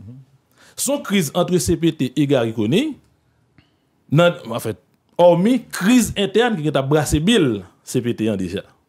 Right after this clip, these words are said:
Ouais. Maintenant,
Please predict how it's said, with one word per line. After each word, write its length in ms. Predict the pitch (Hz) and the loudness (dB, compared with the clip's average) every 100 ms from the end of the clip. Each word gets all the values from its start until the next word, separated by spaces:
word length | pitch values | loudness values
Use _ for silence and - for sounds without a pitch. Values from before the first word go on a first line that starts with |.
| _ _ _ _ _ - _ _ _ _ | _ _ _ _ _ -20 _ _ _ _
Ouais. 220 | 127 170 247 _ _ _ _ _ _ _ _ _ _ _ _ _ - | 0 0 0 _ _ _ _ _ _ _ _ _ _ _ _ _ -2
Maintenant, 560 | 139 139 147 123 95 | 0 2 2 0 -4